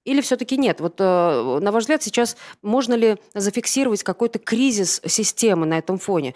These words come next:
Поскольку, э, по опросам в циом, по крайней мере, э, рейтинг Владимира Путина за неделю, э,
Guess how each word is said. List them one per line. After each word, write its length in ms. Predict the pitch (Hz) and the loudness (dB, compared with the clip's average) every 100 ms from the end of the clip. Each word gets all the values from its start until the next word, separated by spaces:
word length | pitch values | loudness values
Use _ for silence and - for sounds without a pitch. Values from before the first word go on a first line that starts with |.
| - - | -12 -6
Поскольку, 520 | 190 - 233 - 196 - - - | -4 0 0 0 -2 -4 -20 -4
э, 180 | 202 185 | -2 -2
по 360 | 208 214 208 - | 0 0 0 0
опросам 360 | 190 214 208 | -2 -2 -2
в 60 | 196 | -4
циом, 420 | - 247 339 392 - - | -2 2 2 2 -2 -14
по 80 | - | -16
крайней 320 | - 190 208 | -4 0 0
мере, 260 | 208 160 131 - - - | 0 0 -2 -8 -20 -6
э, 300 | 160 147 139 180 | -2 0 0 0
рейтинг 480 | 220 294 294 269 208 | 0 2 0 -2 -2
Владимира 420 | 190 202 214 196 | -2 0 0 -2
Путина 580 | - 170 - 180 262 - | -2 -6 -2 0 0 0
за 200 | 175 202 | -2 0
неделю, 680 | 247 247 175 160 147 214 233 _ | 0 0 0 0 0 -2 -4 _
э, 180 | 170 113 | -14 -14